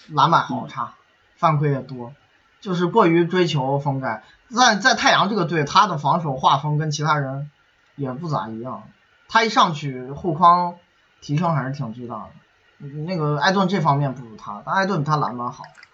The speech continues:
Speaker 1: 而且这个人本来体型就很小，其实打中锋身高不够，
Speaker 2: 是。
Speaker 1: 也有点瘦，所以篮板不好是正常的。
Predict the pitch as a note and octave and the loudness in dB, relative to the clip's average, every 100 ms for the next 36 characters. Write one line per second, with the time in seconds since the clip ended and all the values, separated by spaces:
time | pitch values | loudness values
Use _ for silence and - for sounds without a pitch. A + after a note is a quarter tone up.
0 | _ _ _ - A3 D#3+ A#3 C3 D3+ A2+ | _ _ _ -4 -2 -2 -2 0 0 -2
1 | C3 D3 A#2+ A2 C#3 E3 B2+ A#2+ _ _ | -4 -6 -10 -8 -6 -6 -8 -14 _ _
2 | _ _ _ _ _ _ _ D#3+ - D3+ | _ _ _ _ _ _ _ -4 -2 -2
3 | A2+ A2 B2 A#2 B2+ G#2+ G#2+ A2 A2 G#2+ | -2 -6 -12 -12 -8 -8 -10 -14 -16 -20
4 | - _ _ _ - E3 F3 E3 D3 G#3 | -20 _ _ _ -12 -2 -2 -2 -4 -4
5 | - - _ _ _ _ _ _ - - | -6 -12 _ _ _ _ _ _ -20 -6
6 | - A#2+ D3+ C#3+ C#3+ D#3 F3+ C3+ - G#3+ | -4 -4 -6 -6 -4 0 0 0 0 -2
7 | - - _ _ _ _ _ _ _ D#3+ | -2 -12 _ _ _ _ _ _ _ -4
8 | F3+ D#3 C#3+ C#3+ D3+ D3+ D#3 F3 C3+ E3 | 0 0 0 -2 -2 0 4 2 2 -2
9 | C#3 A2 A2+ B2 D#3 F3+ C3 - F#2 A#2 | -2 -4 -6 -14 -12 -6 -6 -8 -16 -18